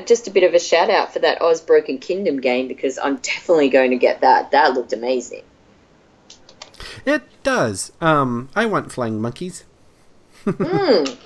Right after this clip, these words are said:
Speaker 1: Well, I just looked at the, the, uh, the, um, the fighting and everything. Uh, it kinda looked turn for turn, but not in such a dist-, d-, uh, disconnected way that it wasn't flowing,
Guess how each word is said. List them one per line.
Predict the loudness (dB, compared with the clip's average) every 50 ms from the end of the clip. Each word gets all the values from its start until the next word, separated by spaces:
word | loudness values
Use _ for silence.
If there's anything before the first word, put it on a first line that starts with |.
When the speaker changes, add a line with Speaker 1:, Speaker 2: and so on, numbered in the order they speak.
| -20 -20 _ _ _ _ _ _ _ _ _ _ _ _ _ _ _ _ _ _ _ _ -20 -20 -20 _ -20 -20 _ _ _ -18
Speaker 1:
Well, | -12 -6 -2 0
I | 0 0
just | 0 -4 -4 -2 -2
looked | -2 0 0
at | -4 0 2
the, | 4 4 6 6 4 4 0 0 0
the, | -2 -2 -2 -4 -10 -6 -2 2
uh, | 2 4 4 2 0 0
the, | 0 2 4 2 2
um, | 2 0 -2 -6 -8 -10 -14 _ _ _ -20 -20 -20 -20 _ _ -12 -12 -12 -18 _ _ _ _ _ -20 _ -4
the | -4
fighting | -4 0 0 2 4 4 4 4 2 2
and | 2 0
everything. | 0 0 -2 -4 -2 -4 -4 -4 -4 -10 _ _ -8
Uh, | -6 -6 -4 -4 -6 -8 -10 -14 _ _ _ _ -12
it | -12 -12 -10
kinda | -12 -8 -2 0 0 2 2 4
looked | 2 2 -2 -2 -2
turn | -2 -2 -2 -2
for | -4 -8
turn, | -10 -4 -2 0 2 2 2 2
but | 0 -2 -2 0
not | 0 0 0 0 0 -2
in | -2 0 0 -2
such | -2 0 -2 -2 -2 0 2
a | 4 6 6 4 4
dist-, | 0 -6 -8 -8 -8 -10 -14 -14 -12 -12 -14 -10 _
d-, | 0 2 2 4 4 4 4 4 2
uh, | 0 -4 _ _ _
disconnected | -8 -8 -8 -6 -4 -2 0 0 -2 2 0 0 2 4
way | 4 4 6 6 6
that | 4 4 2
it | 2 0
wasn't | 0 -2 0 -2 -6 -8
flowing, | -8 -2 0 2 2 2 0 0 -2 -6